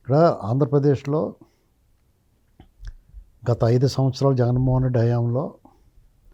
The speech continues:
జరిగిన అరాచకం, విధ్వంసం, దుర్మార్గం, అవినీతి, దోపిడీ,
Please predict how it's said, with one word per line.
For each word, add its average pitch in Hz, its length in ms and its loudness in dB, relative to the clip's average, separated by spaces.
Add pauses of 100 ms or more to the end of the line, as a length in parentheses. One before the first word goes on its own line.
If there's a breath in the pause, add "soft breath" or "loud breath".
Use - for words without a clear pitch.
(680)
జరిగిన 123 360 0
అరాచకం, 123 680 -2
విధ్వంసం, 120 720 -4
దుర్మార్గం, 117 600 -4
అవినీతి, 120 600 -2
దోపిడీ, 113 540 -4